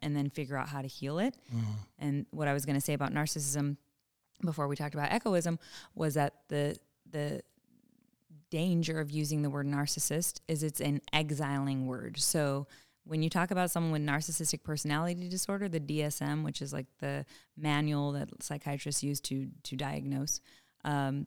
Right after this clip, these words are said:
Speaker 1: that language and, uh, narcissistic personality disorder, or N P D, is essentially someone who is so far on the end of the spectrum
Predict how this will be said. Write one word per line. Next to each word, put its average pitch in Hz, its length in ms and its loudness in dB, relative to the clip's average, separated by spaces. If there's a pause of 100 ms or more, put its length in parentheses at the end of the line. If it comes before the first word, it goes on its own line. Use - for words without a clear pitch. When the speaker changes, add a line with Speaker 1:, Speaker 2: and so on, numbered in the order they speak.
(1800)
Speaker 1:
that 165 440 6 (800)
language 160 500 8 (320)
and, 160 500 6
uh, 143 320 2
narcissistic 156 640 4
personality 160 520 4
disorder, 139 480 2
or - 20 -2
N 147 240 2
P 147 180 2
D, 139 400 2 (400)
is 151 140 2
essentially 160 400 6
someone 151 320 4
who 147 320 4
is 143 160 4
so 165 280 8
far 160 260 4
on 147 160 4
the 143 60 4
end 147 200 6
of 139 60 0
the 139 100 0
spectrum 143 560 0